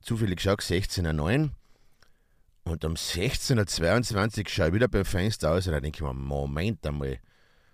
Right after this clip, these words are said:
das ist jetzt da, da oben in der Dresdner Straße. Theoretisch ist das jetzt zwei Kilometer da, wenn ich jetzt da von der B P Tankstelle, das ist ja eigentlich gleich da einmal da herum.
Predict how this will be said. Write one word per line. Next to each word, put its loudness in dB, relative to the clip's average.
das -8
ist -4
jetzt -2
da, -2
da 0
oben 4
in 4
der 6
Dresdner 2
Straße. -4
Theoretisch 2
ist 0
das 2
jetzt 0
zwei 2
Kilometer 4
da, 4
wenn 0
ich 2
jetzt -8
da 0
von -2
der 0
B -4
P -2
Tankstelle, -2
das -4
ist -4
ja 2
eigentlich -2
gleich 2
da 4
einmal 4
da 8
herum. 8